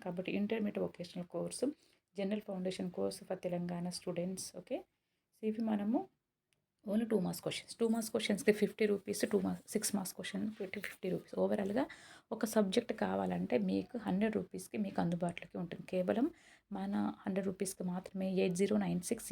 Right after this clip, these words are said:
ఎయిట్ జీరో ఫోర్ త్రీ ఫోర్ టూ నెంబర్ని సంప్రదించడం ద్వారా you will get the, uh, this, uh, పీడీఎఫ్ link to your WhatsApp number, ఓకేనా? So, these are the important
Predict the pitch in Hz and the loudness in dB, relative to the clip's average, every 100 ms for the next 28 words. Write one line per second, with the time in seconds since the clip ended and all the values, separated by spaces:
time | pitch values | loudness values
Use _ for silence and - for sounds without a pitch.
0 | 185 180 175 180 180 196 202 - 214 - | 2 4 4 2 2 -6 -6 -2 -2 0
1 | 185 185 175 180 185 180 180 180 202 185 | -2 0 0 0 0 0 0 0 0 0
2 | 190 170 175 175 208 180 202 214 180 175 | 0 0 0 0 2 2 4 2 2 -2
3 | - 254 330 - - - _ - 185 185 | -2 -8 -10 -12 -20 -20 _ -10 -2 0
4 | 180 180 170 208 214 - - 180 180 175 | 2 2 4 4 4 -6 -8 -4 -4 0
5 | 208 214 208 208 185 185 220 233 - 185 | 2 4 2 0 0 2 2 0 -6 -2
6 | 180 - 82 80 - 82 101 104 156 - | 0 0 -4 -6 -10 -10 -6 -6 -6 -10
7 | - 180 214 285 - _ _ _ 240 220 | -12 -6 -4 -4 -6 _ _ _ -4 0
8 | 240 240 208 202 190 185 190 190 185 | 0 2 2 0 -2 -2 -4 -2 -2